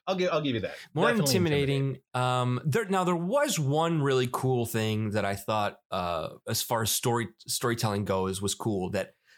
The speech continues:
Speaker 2: there's an axe stuck in a stump, and if you can get this axe out of the stump, you get, like, a hundred bucks or whatever. Um,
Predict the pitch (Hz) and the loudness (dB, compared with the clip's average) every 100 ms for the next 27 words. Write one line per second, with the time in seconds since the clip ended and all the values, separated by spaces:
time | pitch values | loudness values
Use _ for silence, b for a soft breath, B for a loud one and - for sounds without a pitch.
0 | b 135 139 - 170 220 - - - - | b 0 0 -2 -4 -4 -4 -4 -4 -4
1 | - - 143 143 131 - 92 80 - _ | -2 -2 -2 -2 0 0 -2 -6 -10 _
2 | _ _ _ _ 120 127 127 127 123 120 | _ _ _ _ -2 0 2 2 0 -2
3 | - _ _ _ _ _ _ _ _ - | -6 _ _ _ _ _ _ _ _ -4
4 | 131 214 226 185 190 175 151 - - - | 0 2 2 2 0 0 0 0 -2 -2
5 | 139 139 - 131 131 123 104 - - 123 | -2 -2 -4 -2 0 0 -2 -2 -2 0
6 | 95 90 95 _ _ _ - 120 123 110 | -2 -4 -8 _ _ _ -2 0 0 0
7 | 104 107 110 104 98 98 - 98 92 95 | 0 0 2 0 0 0 0 -2 -2 -6
8 | b b _ 127 127 120 117 127 | b b _ -2 0 -2 -6 -12